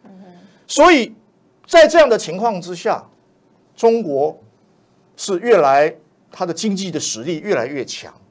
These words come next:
Speaker 1: 嗯。
Speaker 2: 可是林毅夫先生的观点是，啊，他说我们现在中国的人均所得是美国的四分之一，那我们现在比起来，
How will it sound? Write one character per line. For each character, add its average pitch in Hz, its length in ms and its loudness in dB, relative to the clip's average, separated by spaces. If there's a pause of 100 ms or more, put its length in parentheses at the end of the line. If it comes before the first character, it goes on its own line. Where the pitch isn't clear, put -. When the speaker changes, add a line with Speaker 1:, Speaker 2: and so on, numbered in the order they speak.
(260)
Speaker 1:
嗯。 202 160 -20
Speaker 2:
可 247 140 6
是 294 160 2
林 220 240 -4
毅 277 140 -4
夫 233 220 -8
先 226 240 -2
生 214 160 -4
的 202 100 -4
观 247 420 0
点 107 240 -10
是， - 340 -14 (680)
啊， 113 300 -6 (420)
他 302 120 4
说 320 140 2
我 190 180 4
们 202 140 -4
现 233 320 2
在 180 340 2
中 247 220 0
国 190 100 -4
的 185 120 -2
人 160 200 -2
均 208 200 -8
所 123 340 -6
得 135 420 -2 (480)
是 220 380 -6 (480)
美 143 200 -6
国 151 160 0
的 175 80 -6
四 185 220 -8
分 165 180 -2
之 160 300 -14
一， 170 260 -12 (1080)
那 226 360 0
我 165 300 2
们 156 340 -4 (220)
现 233 260 0
在 190 140 0
比 165 220 -10
起 131 180 -8
来， 107 320 -6